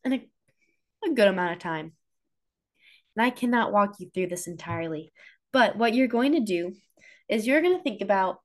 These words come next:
of course, if you have work, you're gonna schedule work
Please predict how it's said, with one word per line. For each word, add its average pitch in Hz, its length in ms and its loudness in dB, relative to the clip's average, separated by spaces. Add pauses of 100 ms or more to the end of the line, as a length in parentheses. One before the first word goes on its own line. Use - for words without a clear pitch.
(140)
of - 140 -2
course, 359 220 4
if 359 120 2
you 285 100 8
have 220 180 0
work, 190 260 4 (100)
you're 277 140 -2
gonna 359 300 2
schedule 240 760 -4
work 190 280 -6